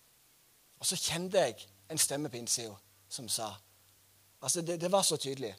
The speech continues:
som sa, «Fint, Johnny, for da skal jeg overta.»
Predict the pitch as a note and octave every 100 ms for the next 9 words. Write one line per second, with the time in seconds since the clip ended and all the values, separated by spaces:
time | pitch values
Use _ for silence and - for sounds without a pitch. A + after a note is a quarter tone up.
0 | - C3+ C3+ A#2 - - - - E4+ F#4+
1 | - A2 G2+ - - _ _ _ _ _
2 | _ _ _ _ _ - - D#3 - B2
3 | A#2+ A2 A#2 -